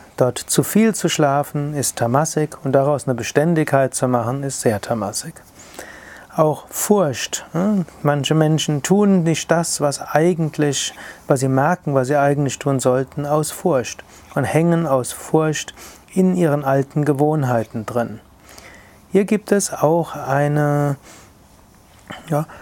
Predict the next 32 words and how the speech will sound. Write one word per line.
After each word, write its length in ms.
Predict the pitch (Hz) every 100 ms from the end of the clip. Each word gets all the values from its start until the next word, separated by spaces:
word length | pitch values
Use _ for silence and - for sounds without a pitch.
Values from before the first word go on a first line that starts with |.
| -
hier 120 | - 156
gibt's 180 | 160
auch 280 | 156 160 151
einen 280 | 156 147 139
Trick. 460 | - 185 - - -
Man 420 | 131 120 120 120 110
kann 320 | - 156 151
sich 280 | 135 131 -
überlegen, 800 | 151 127 123 117 131 180 180 180 - - - - - - -
angenommen, 960 | 143 151 156 151 147 139 127 127 147 165 - - - - -
mein 160 | 135 127
Leben 580 | 127 165 175 175 175 165
ginge 320 | 156 160 156
zu 160 | -
Ende, 540 | 180 165 131 117 120 113 - -
hm? 160 | 139 170 - - - - - - - _ _ -
Und 480 | 131 127 123 - - - - - - -
ich 220 | 131 - 143
würde 240 | 156 156 143 117
mir 180 | 147 135
anschauen, 680 | 165 202 185 175 170 175 151
was 160 | 123
die 100 | -
Konsequenzen 880 | - 160 151 147 - 170 190 - 170
sind 260 | 156 170 165
aus 160 | 131
den 160 | - 143
Entscheidungen, 800 | 131 - 135 165 175 175 170 160
die 160 | 151
ich 160 | 151 -
jetzt 240 | 147 -
treffe. 380 | - 123 107 127